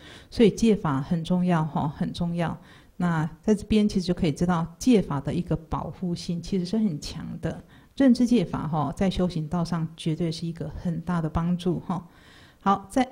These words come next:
底下我们来看，就是有关五停心观的这个部分，哈。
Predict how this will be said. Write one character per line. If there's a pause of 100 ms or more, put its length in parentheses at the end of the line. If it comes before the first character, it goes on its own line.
(140)
底
下
我
们
来
看，
就
是
有
关
五
停
心
观
的
这
个
部
分，
哈。